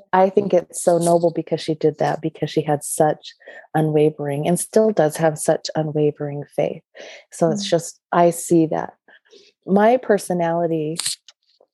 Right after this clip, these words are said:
Speaker 1: as I look back on growing up, and I ask myself on a soul level, "Why did I choose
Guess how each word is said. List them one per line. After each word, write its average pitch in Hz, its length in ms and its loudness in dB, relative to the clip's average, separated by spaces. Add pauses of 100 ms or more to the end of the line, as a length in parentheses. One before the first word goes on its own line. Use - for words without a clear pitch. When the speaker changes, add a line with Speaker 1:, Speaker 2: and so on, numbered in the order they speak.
(260)
Speaker 1:
as 190 160 2
I 214 100 6
look 269 240 2
back 165 260 -2
on 165 140 -2
growing 156 440 -2
up, 143 220 -8 (400)
and 170 100 2
I 165 140 4
ask 190 400 0
myself 156 540 0
on 156 180 -2
a 156 60 -4
soul 165 300 2
level, 151 280 0
"Why 156 160 2
did 190 160 0
I 170 180 -2
choose 151 800 -2